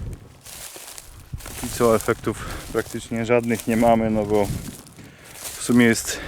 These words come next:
ciężko coś znaleźć. Zaraz wam pokażę, jak wygląda ziemia. Tak. Tak właśnie chodzimy i tylko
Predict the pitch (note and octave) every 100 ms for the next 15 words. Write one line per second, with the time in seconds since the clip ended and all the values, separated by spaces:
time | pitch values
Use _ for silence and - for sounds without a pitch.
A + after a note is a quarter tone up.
0 | - - C3 A2+ A#2+ - A2+ G2+ A2+ A2
1 | G#2 G#2 G2+ G2 G2 G2 G2+ G2+ G#2 G2+
2 | G2+ G2+ G#2 G2+ G2+ G2+ - - - -
3 | - - - - - - - - - -
4 | A2 G#2 G#2 G#3+ - - - - - -
5 | - - - - - - - - - -
6 | - - - - - - - - - -
7 | - - - - G#2+ G#2 - - - -
8 | - - - - - - - - - -
9 | - - - C3+ C3 B2+ B2 B2+ G#2 A2+
10 | G#2+ C#3+ D3 C#3+ C3 - - - - B2+
11 | B2 A#2+